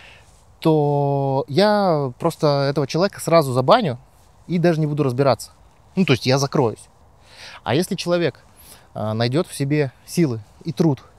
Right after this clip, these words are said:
написать: «Юра, твоё видео не самое хорошее, не самое лучшее, потому что раз, два, три, четыре, пять», он перечислит мне пункты,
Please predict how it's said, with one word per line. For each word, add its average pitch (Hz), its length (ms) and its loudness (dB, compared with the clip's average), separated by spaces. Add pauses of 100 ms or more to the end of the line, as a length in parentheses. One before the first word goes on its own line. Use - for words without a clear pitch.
(840)
написать: 139 540 -2 (340)
«Юра, 139 320 4 (420)
твоё 180 280 2
видео 139 340 -2
не 139 100 -4
самое 160 380 -4 (440)
хорошее, 139 480 0
не 131 80 -4
самое 139 320 -2
лучшее, 147 360 -2
потому 139 380 -2
что 117 300 -6 (100)
раз, 139 220 -2
два, 131 140 -2
три, 135 160 -8
четыре, 135 240 -6
пять», 127 220 -6
он 113 60 -8
перечислит 120 540 -8
мне 113 140 -8 (340)
пункты, 214 360 -4